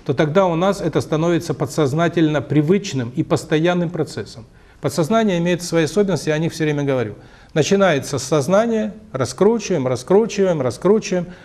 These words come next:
а потом это проходит внутрь и крутится уже само. Так вот, если у человека есть подсознательное принятие божественной воли, тогда чистку он проходит часто просто даже не замечая.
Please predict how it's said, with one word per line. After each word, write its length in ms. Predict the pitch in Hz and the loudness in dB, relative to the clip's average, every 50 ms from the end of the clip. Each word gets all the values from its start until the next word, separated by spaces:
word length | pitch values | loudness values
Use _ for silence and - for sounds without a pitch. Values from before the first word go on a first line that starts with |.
| - - - | -16 -8 -4
а 80 | 156 | -2
потом 300 | 139 156 156 - 196 180 | 0 0 2 2 2 2
это 140 | 170 160 165 | 2 2 2
проходит 400 | 156 175 160 - 190 180 165 175 | 2 0 0 2 2 0 0 2
внутрь 280 | 190 214 226 - - 170 - | 2 2 2 2 -2 -6 -6
и 60 | - | -4
крутится 460 | 120 - 180 208 196 - - - 151 | 0 2 2 2 2 0 -4 -4 -4
уже 180 | 135 113 147 135 | -2 0 -2 -2
само. 360 | - - 123 104 107 117 - - - - - - - - - - - - - - | -4 -6 -10 -10 -10 -12 -16 -20 -20 -20 -20 -20 -20 -20 -20 -20 -20 -14 -8 -4
Так 100 | 143 - | -2 0
вот, 140 | 190 160 | 0 2
если 260 | 190 196 196 185 190 170 | 2 2 2 2 2 0
у 60 | 156 | 0
человека 400 | - 180 175 151 135 120 135 143 | 0 0 2 2 2 0 0 -2
есть 140 | 131 - - | -2 -2 -4
подсознательное 800 | 156 143 - 175 160 139 170 160 127 - - 123 120 117 113 117 - - - - - - - - - - - - - - - | -6 -4 -2 -2 -2 0 0 0 -2 -2 -4 -6 -6 -6 -8 -12 -14 -18 -20 -20 -20 -20 -20 -20 -20 -20 -20 -20 -14 -6 -2
принятие 460 | 156 165 180 175 156 135 - 143 139 | 2 2 4 4 2 2 0 0 0
божественной 500 | 131 147 139 135 147 131 - - 147 151 | 0 0 0 2 0 0 0 -2 -2 0
воли, 360 | 160 190 226 220 170 123 - - - - - - - - - - - | 2 2 2 2 0 -2 -4 -8 -14 -20 -20 -20 -20 -20 -20 -10 -4
тогда 520 | - 165 160 160 170 180 175 160 - - - | -2 0 0 2 2 2 2 0 -4 -6 -8
чистку 400 | - - 208 214 202 - - 180 | -2 2 2 2 2 0 0 0
он 100 | 160 147 | 0 0
проходит 460 | 135 151 151 120 - 175 180 165 139 - | 0 0 -2 -2 0 0 0 0 0 0
часто 280 | - 165 143 - - | 0 -2 0 -2 -4
просто 300 | 120 - 170 139 - - | -4 -2 -2 -2 -2 -2
даже 300 | 135 135 156 143 147 147 | 0 0 0 2 2 0
не 100 | 147 147 | 0 0
замечая. 560 | 127 127 131 131 120 131 - - 117 104 95 | 0 0 0 -2 -2 -4 -8 -10 -12 -12 -14